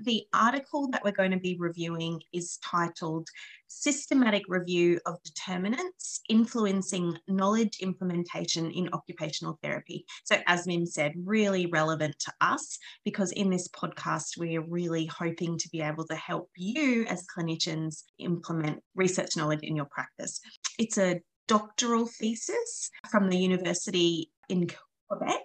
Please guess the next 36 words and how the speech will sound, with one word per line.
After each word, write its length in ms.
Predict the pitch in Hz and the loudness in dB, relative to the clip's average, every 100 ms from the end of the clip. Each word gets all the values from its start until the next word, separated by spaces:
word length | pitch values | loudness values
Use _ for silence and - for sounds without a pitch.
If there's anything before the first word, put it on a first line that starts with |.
| - 190 | -6 -2
Laval, 380 | 180 175 165 - | 0 4 4 4
the 100 | 190 | 2
Laval 520 | 180 165 165 170 185 | 2 2 4 4 2
University, 640 | 196 196 190 196 - 302 571 - - | 2 2 0 -2 -2 -4 -6 -8 -2
uh, 200 | 170 165 - - | 0 0 -4 0
French 300 | 185 - 202 | 0 2 0
and 180 | 185 180 | 0 2
English 340 | 190 185 - | 0 2 2
speaking 440 | - - - 175 - | 2 0 -2 -2 -2
authors, 580 | 165 - 359 539 - - - 208 | -2 -2 -2 -2 -4 -8 -4 4
Marc-André 1080 | 214 214 214 214 _ 202 196 190 170 170 - | 8 10 10 6 _ 0 2 4 2 2 -2
Pellerin, 580 | 214 202 202 214 269 392 - - - | 2 6 6 6 4 0 -8 -20 -4
Marie-Yves 1040 | 202 214 220 226 247 247 - 208 190 190 185 - _ - | 2 6 6 6 2 0 0 0 2 0 -4 -12 _ -2
Lamontagne, 800 | 208 208 208 226 226 220 247 349 | 2 6 6 4 4 0 0 -2
I 340 | 554 - _ 165 | -4 -8 _ -8
think 160 | 220 214 | -4 -4
is 140 | 208 | -4
how 180 | 190 180 | -2 0
I 80 | 175 | 2
would 180 | 175 - | 0 -2
pronounce 340 | 190 180 - | -4 -4 -6
it. 80 | - - | -8 -6
Probably 320 | 190 180 175 | -6 -4 -2
my 120 | 165 | -4
accent 380 | - - - 175 | -4 -10 -6 -2
is 160 | 175 - | -4 -4
terrible. 420 | 175 175 226 269 - - - | -4 -2 -4 -6 -8 -6 -2
And 100 | 233 | 4
interestingly, 720 | 254 262 330 339 294 254 202 | 6 8 4 4 6 6 8
those 440 | 208 196 214 208 | 8 10 6 2
two 200 | - 247 | 0 0
authors 360 | 190 196 202 185 | 0 0 0 2
are 120 | 180 | 2
the 80 | 185 | 4
ma-, 280 | 185 170 | 4 4
the 100 | 165 | 2